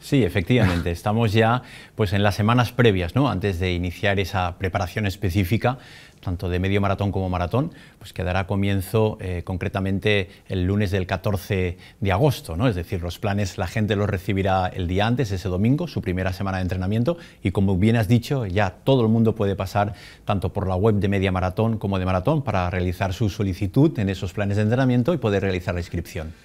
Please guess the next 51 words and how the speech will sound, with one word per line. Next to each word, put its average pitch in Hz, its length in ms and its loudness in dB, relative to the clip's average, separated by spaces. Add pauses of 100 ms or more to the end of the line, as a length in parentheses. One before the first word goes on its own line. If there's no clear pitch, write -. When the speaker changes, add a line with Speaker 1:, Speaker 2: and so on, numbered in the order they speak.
(140)
Speaker 2:
Además, 110 300 2
José, 131 300 4
una 123 280 6
de 127 60 4
las 123 160 4
novedades 127 400 6
de 135 60 2
este 135 180 2
año 135 160 4
es 147 80 2
que 143 100 4
vas 127 220 6
a 127 240 6
perfilar, 131 460 4
a 139 80 4
controlar 135 640 6
precisamente 127 580 2
las 127 200 4
dos 120 180 2
distancias, 120 600 2
la 107 160 2
del 104 280 2
medio 131 240 4
maratón 139 560 4 (340)
y 131 120 2
la 110 120 4
del, 98 420 2
y 131 80 -2
la 123 120 4
del 113 120 4
maratón, 110 380 0
ese 127 360 2
objetivo 131 500 4
veintiuno 127 440 4
K 151 320 4
y 101 80 0
ese 110 200 0
objetivo 110 420 0
cuarenta 110 380 2
y - 20 2
dos 90 160 0
K 113 100 0
Valencia, 101 440 0
¿no? 117 140 -4 (360)
Speaker 1:
Así 113 320 2
es, 87 140 -2
este 110 220 -4
año, 117 180 4
pues, 104 160 0
estaremos, 98 600 -2
eh, 92 360 0